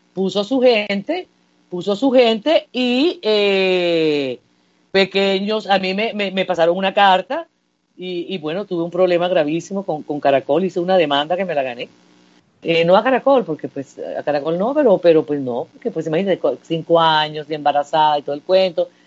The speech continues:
Qué pesar, qué pesar que estuviera terminado, fue como tra-, un poco traumático, aunque bueno, sí, logramos después reunirnos un poco y todo, pero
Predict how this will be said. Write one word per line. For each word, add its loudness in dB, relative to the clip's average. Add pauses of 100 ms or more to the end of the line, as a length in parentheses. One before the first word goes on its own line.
(220)
Qué 2
pesar, 2
qué -6
pesar -6
que -12
estuviera -8
terminado, -8
fue -6
como -6
tra-, -4
un -8
poco -2
traumático, -2 (340)
aunque 2
bueno, 0
sí, -2
logramos 2
después 0
reunirnos -2
un -6
poco 6
y -8
todo, 0
pero 2